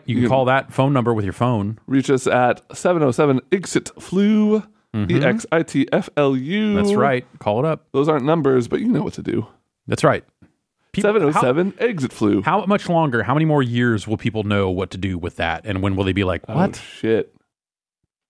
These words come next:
Speaker 2: But, I mean, even, like, on the iPhone, it has the
Speaker 1: But I feel like
Speaker 2: letters.
Speaker 1: that's vestigial, like, from, "Hey, it was always like this and it's still there," but, like, no one
Speaker 2: Well, I mean, no one's gonna be making phone calls
Speaker 1: Right.
Speaker 2: pretty soon,
Speaker 1: Yeah,
Speaker 2: so,
Speaker 1: I guess
Speaker 2: yeah.
Speaker 1: that, that's maybe that I,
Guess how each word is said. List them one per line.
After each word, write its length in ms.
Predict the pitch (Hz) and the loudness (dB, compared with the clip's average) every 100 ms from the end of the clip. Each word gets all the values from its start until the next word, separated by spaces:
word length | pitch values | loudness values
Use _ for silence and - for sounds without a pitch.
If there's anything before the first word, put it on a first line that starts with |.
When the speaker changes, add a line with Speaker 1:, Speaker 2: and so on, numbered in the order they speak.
| _ 190 | _ 2
Speaker 2:
But, 120 | 185 | 2
I 60 | |
mean, 200 | 202 202 | 4 0
even, 240 | 185 226 220 | 0 0 2
like, 180 | 160 139 | 4 4
on 120 | 127 | 4
the 100 | 120 | 2
iPhone, 680 | 127 160 - 113 107 107 104 | 2 2 2 2 2 0 -4
it 100 | 120 | -2
has 380 | 113 113 107 | 0 0 -2
the 180 | - 107 107 - - | -6 -6 -6 -8 0
Speaker 1:
But 120 | 175 | 2
I 80 | 120 | 4
feel 100 | 175 | 2
like 60 | |
Speaker 2:
letters. 80 | 110 | 2
Speaker 1:
that's 260 | 151 156 123 | 0 0 -4
vestigial, 880 | 98 135 - 131 107 113 107 98 98 | -2 -2 -2 -2 0 2 2 -2 -2
like, 420 | 101 95 - - _ _ - | -4 -4 -10 -20 _ _ -20
from, 600 | 120 - 110 104 98 101 - | -10 0 0 2 -2 -6 -8
"Hey, 220 | - 139 | 0 2
it 100 | 127 | 2
was 140 | 120 120 | 2 2
always 260 | 113 107 | 2 2
like 200 | 113 104 | 0 -2
this 280 | - 95 - | -2 -6 -6
and 140 | 104 98 | -8 -8
it's 100 | - | -6
still 220 | 113 95 | -4 0
there," 380 | 107 98 90 87 | 2 2 0 -4
but, 160 | 104 | -4
like, 420 | 101 95 90 - _ _ _ _ _ _ _ - | -2 -4 -4 -14 _ _ _ _ _ _ _ -4
no 100 | 143 | -2
one 440 | 139 120 104 92 90 _ | 0 -2 -4 -6 -12 _
Speaker 2:
Well, 140 | 165 160 | -2 0
I 40 | |
mean, 100 | 160 | 2
no 80 | 175 | 2
one's 140 | 185 143 | 0 0
gonna 80 | 139 123 | 0 2
be 0 | |
making 300 | 120 117 107 | 0 -2 -6
phone 460 | - 120 123 117 | -2 0 2 2
calls 760 | 104 107 90 85 95 - - - 131 | 0 -2 -2 -6 -8 -12 -16 -20 -8
Speaker 1:
Right. 200 | 135 147 | -2 2
Speaker 2:
pretty 200 | 143 107 | 2 0
soon, 260 | 92 110 101 | 0 0 2
Speaker 1:
Yeah, 140 | 110 | 2
Speaker 2:
so, 180 | 110 - | 2 2
Speaker 1:
I 40 | |
guess 100 | - | 2
Speaker 2:
yeah. 120 | 170 117 | 2 0
Speaker 1:
that, 100 | 90 | 0
that's 260 | 120 - | -2 -4
maybe 220 | 131 110 107 | -2 -2 -2
that 180 | 110 | -4
I, 200 | 82 92 | -4 -4